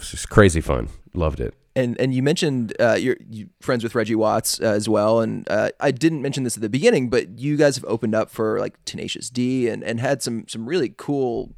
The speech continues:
Speaker 2: shows and, and gigs and stuff. Um, how did you guys get in touch with, with those guys?
Speaker 1: Um, so that was mainly through Kyle. So Eric started playing, he, 'cause, you know, like I said, he's, uh,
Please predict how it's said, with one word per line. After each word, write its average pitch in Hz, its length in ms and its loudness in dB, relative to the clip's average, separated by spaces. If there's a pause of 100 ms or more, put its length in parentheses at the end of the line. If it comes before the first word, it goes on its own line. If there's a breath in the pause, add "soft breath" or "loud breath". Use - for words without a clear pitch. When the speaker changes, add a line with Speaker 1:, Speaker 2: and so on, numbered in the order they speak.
Speaker 2:
shows 123 640 2
and, 87 240 -12
and 101 280 -10
gigs 117 320 -2
and 117 100 -4
stuff. 117 440 -4
Um, 101 340 -4
how 147 120 2
did 180 100 2
you 190 60 -4
guys 165 180 0
get 170 120 -4
in 135 60 -10
touch - 280 -6
with, 127 260 -6
with 117 360 -6 (120)
those - 160 -2
guys? - 340 -8 (1120)
Speaker 1:
Um, 87 240 2
so 92 220 0
that 92 220 2
was 104 500 2 (680)
mainly 95 300 4
through 87 200 2
Kyle. 85 480 2
So 78 260 0
Eric 98 320 8
started 85 400 2
playing, 82 580 2 (140)
he, 85 160 -4
'cause, - 480 -8
you 80 100 -4
know, 62 180 -4 (200)
like - 160 -10
I 73 80 -8
said, 67 260 -8
he's, - 400 -14 (180)
uh, - 40 -8